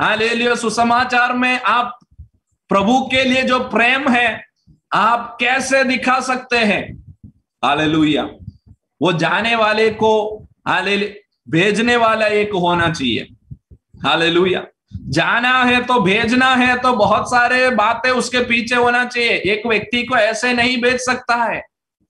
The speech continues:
हालेलुया। उसके पीछे,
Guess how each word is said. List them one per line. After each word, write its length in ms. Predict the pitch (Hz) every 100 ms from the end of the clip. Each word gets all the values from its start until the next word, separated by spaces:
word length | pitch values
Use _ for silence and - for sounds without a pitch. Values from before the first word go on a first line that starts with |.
| - - - - - _ -
हालेलुया। 600 | 127 156 160 165 151 107 101 _ _ -
उसके 280 | 139 - 226
पीछे, 480 | 214 220 220 247